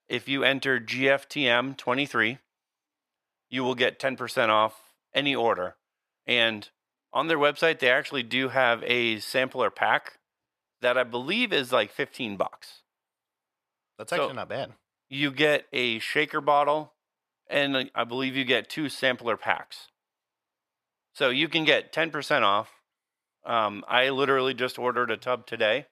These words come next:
Speaker 2: So the only question I have, though, was it, is it is, like, uh, zero sugar?
Speaker 1: Zero sugar, no calories.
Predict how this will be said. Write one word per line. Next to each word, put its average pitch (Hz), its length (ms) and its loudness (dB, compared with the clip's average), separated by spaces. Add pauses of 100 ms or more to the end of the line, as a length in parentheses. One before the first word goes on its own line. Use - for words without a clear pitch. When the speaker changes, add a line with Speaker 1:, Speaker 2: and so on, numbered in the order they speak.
(200)
Speaker 2:
So 139 320 -6 (520)
the 135 80 -2
only 143 160 0
question 131 260 0
I 135 80 4
have, 110 200 0
though, 101 180 -4
was 101 240 -6
it, 107 140 -4 (280)
is 120 140 -10
it 143 120 -2
is, 147 340 -8 (160)
like, 120 280 -6
uh, 110 360 -2 (340)
zero 127 200 0
sugar? 135 360 -2 (400)
Speaker 1:
Zero 139 320 4
sugar, 143 340 4
no 135 180 4
calories. 127 760 2